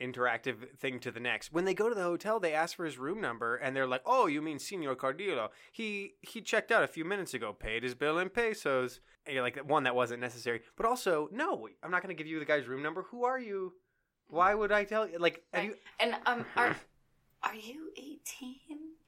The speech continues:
Speaker 1: Oh, yeah. What are you boys doing here? Are you joining Mister Cardillo?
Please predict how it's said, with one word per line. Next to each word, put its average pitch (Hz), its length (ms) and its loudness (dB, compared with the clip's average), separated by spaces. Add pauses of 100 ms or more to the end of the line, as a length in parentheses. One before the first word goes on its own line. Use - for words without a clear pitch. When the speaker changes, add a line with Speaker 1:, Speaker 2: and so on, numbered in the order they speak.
(800)
Speaker 1:
Oh, 214 160 6
yeah. 196 500 6 (840)
What 185 140 8
are 233 40 4
you 240 80 2
boys 202 300 4
doing 208 300 0
here? 131 320 2 (200)
Are 151 100 8
you 180 160 4
joining 180 400 4
Mister 226 280 0
Cardillo? 285 560 2